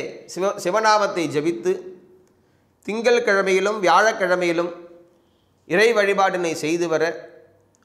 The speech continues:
உங்களது பிரச்சனைகளுக்கெல்லாம் ஒரு முடிவு கிடைக்கும். ஆகவே தனுசு ராசி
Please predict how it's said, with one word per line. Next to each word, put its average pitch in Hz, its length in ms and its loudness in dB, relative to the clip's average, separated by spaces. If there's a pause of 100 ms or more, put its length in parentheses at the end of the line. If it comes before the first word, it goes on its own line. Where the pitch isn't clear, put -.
(180)
உங்களது 185 500 0 (320)
பிரச்சனைகளுக்கெல்லாம் 180 880 0
ஒரு 151 100 0
முடிவு 170 280 -2
கிடைக்கும். 147 440 -4 (140)
ஆகவே 170 300 0 (840)
தனுசு 233 420 2
ராசி 202 300 4